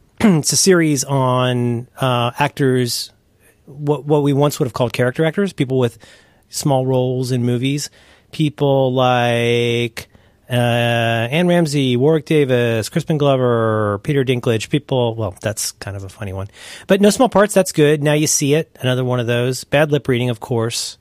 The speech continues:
Every Frame of Painting, uh, Tiny Hamster World, um, uh, A V Club.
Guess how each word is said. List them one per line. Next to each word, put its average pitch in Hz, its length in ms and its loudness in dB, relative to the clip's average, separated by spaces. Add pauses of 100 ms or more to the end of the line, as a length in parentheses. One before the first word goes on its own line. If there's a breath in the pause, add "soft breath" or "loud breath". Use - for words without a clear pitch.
(140)
Every 127 180 -2
Frame 135 200 -2
of 127 80 -4
Painting, 113 400 -4 (360 soft breath)
uh, 123 120 0
Tiny 127 280 -2
Hamster 120 300 -4
World, 117 380 -2 (800 soft breath)
um, 107 600 -4 (960)
uh, 110 160 -10
A 113 140 -2
V 117 140 -4
Club. 117 360 -4